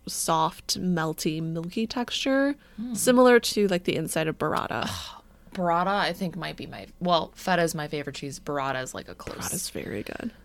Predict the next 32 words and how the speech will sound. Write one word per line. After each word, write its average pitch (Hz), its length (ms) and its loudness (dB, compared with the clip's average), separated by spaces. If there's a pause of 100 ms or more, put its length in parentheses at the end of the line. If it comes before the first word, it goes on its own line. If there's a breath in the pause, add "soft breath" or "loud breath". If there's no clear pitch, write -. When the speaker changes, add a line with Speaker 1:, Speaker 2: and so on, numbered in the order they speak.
Speaker 2:
close - 280 -10
second. - 460 -10
Speaker 1:
But 185 180 4
imagine 196 400 4
burrata 180 300 0
full 151 160 -6
of 165 80 -6
maggots. - 540 -10 (180)
Speaker 2:
Mm, 302 320 -4 (180)
no, 214 400 2
pass. 143 480 -4 (800 loud breath)
Speaker 1:
The 247 80 8
texture 320 380 8
is 320 260 8
aided 240 580 10
by 196 440 6
the 190 80 2
cheese 208 540 2
remains 170 540 0
mixing 180 400 2
with 175 160 0
the 175 100 -2
saliva 170 680 -2
of 233 320 0
the 247 120 4
larva 233 520 2
and 233 160 2
flies 247 560 0
that 208 120 0
infest - 580 -4
the 170 100 -2
wheel. - 440 -6